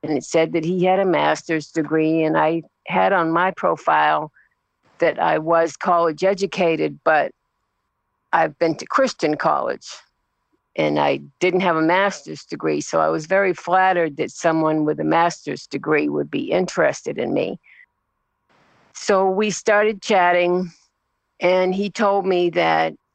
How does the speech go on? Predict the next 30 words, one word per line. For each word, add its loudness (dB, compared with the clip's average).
he -4
had 2
a 0
son 2
who -2
was 0
seventeen, 0
and 2
his -4
son 2
was 0
in 2
military 0
school 0
in 0
Colorado, 0
and -2
that 0
his -8
wife 0
died 2
in -2
childbirth. 0
He -2
said 0
that -6
he -8
came 0
to -4
America 0